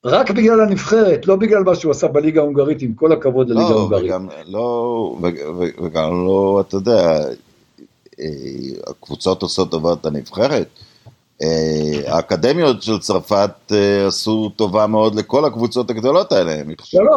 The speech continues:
Speaker 1: ברור, אני, אתה יודע, אתה מתפרץ לדלת פתוחה, אתה יודע את דעתי, ואתה יודע שאני, אה, בשבילי כדורגל נבחרות זה דבר שהוא, אה, אה, מקודש, ו-, ופיפ"א ואופ"א ושאר הזה קצת, אה, הם גם אשמות ב-, ב-, בחלק מה-,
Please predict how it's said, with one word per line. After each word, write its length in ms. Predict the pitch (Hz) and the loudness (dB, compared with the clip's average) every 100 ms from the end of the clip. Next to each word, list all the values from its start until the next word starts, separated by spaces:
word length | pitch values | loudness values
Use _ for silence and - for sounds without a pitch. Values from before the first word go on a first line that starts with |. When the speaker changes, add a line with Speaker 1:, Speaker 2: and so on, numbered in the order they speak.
| 196 | 2
Speaker 1:
ברור, 320 | 202 254 214 | 2 4 2
אני, 140 | 208 208 180 175 185 | 2 2 2 2 0
אתה 140 | - 170 | 2 0
יודע, 180 | - | 0
אתה 180 | - 170 | -2 -2
מתפרץ 440 | 147 147 - 165 175 | -4 -6 -2 0 2
לדלת 200 | 170 175 | 2 0
פתוחה, 260 | 165 175 | 0 0
אתה 140 | 170 135 | 0 2
יודע 160 | 156 | 0
את 60 | 175 | 2
דעתי, 300 | 156 139 170 | 2 2 0
ואתה 180 | 151 127 | 0 -2
יודע 200 | 139 147 | 0 0
שאני, 260 | 139 135 | -2 -4
אה, 680 | 151 147 143 139 139 127 127 120 | -2 -2 -2 -2 -2 -4 -4 -8
בשבילי 260 | 110 123 | -8 -8
כדורגל 360 | 139 117 127 143 | -6 -4 -2 -2
נבחרות 460 | 135 110 117 135 117 | -4 -6 -6 -4 -6
זה 80 | |
דבר 320 | 113 107 123 123 | -6 -2 -2 -2
שהוא, 280 | - 120 | -4 -2
אה, 60 | 113 107 101 _ _ _ _ - | 0 0 -4 _ _ _ _ -10
אה, 260 | 104 104 104 | -4 -2 0
מקודש, 680 | 110 113 113 110 151 160 - | 0 -2 -2 2 2 2 0
ו-, 60 | 113 107 113 | 0 0 -2
ופיפ"א 500 | 104 101 95 143 131 196 | -2 -2 -4 -8 -8 -4
ואופ"א 320 | 233 143 - 107 | 0 0 0 -8
ושאר 280 | 110 135 131 | -2 2 4
הזה 240 | 123 135 | 4 2
קצת, 360 | 123 135 131 143 | 0 -2 -2 2
אה, 280 | 127 120 110 _ _ _ _ - - | 2 4 0 _ _ _ _ -18 -14
הם 120 | 127 120 | -8 0
גם 180 | 143 165 | 2 2
אשמות 520 | 170 151 131 123 - | 0 0 0 0 0
ב-, 300 | 110 117 110 | -2 -2 0
ב-, 300 | 110 104 104 | 2 2 0
בחלק 360 | 101 95 123 123 | -2 -4 -4 -2
מה-, 600 | 113 110 107 104 101 104 | -2 0 0 0 0 -2